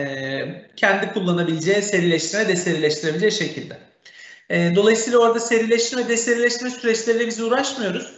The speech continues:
Proto dosyasının içerisinde bunlar, e, hangi platformu kullanıyorsanız o platforma uygun. Yani şurada desteklenen bütün dillere uygun şekilde serileştirilmiş ve deserileştirilmiş olarak Proto dosyasının içerisinde yer alıyor.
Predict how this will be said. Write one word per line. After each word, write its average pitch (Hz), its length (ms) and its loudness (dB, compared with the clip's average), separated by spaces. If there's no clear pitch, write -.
Proto 269 320 -2
dosyasının 214 500 0
içerisinde 220 840 -2
bunlar, 226 480 0
e, 180 80 0
hangi 285 460 2
platformu 226 600 0
kullanıyorsanız 220 800 -4
o 285 200 2
platforma 247 640 2
uygun. 180 540 -4
Yani 175 260 0
şurada 220 400 2
desteklenen 226 880 0
bütün 240 380 -8
dillere 226 400 2
uygun 220 360 -6
şekilde 202 840 -6
serileştirilmiş 220 920 -2
ve 220 120 -2
deserileştirilmiş 233 880 0
olarak 226 380 2
Proto 208 260 0
dosyasının 190 460 -4
içerisinde 190 380 -4
yer 170 140 4
alıyor. - 300 -2